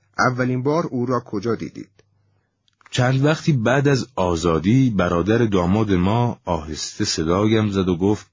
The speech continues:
Speaker 2: «بیا، سید منزل ماست.» گفتم: «چطور؟ مگر قم است؟» گفت: «بله.»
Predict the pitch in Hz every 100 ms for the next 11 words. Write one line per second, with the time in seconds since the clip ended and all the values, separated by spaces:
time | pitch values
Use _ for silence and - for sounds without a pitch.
0 | _ 87 67 - _ _ _ _ _ _
1 | _ _ - - - 90 87 110 123 -
2 | 92 82 78 82 87 80 65 - - -
3 | - _ _ _ _ _ _ _ _ _
4 | _ _ _ - 87 - 95 90 - _
5 | _ _ - - 85 - 113 135 123 92
6 | 80 78 76 _ - 117 151 139 113 -
7 | - _ _ _ _ - 113 - _ _
8 | _ _ - 92 92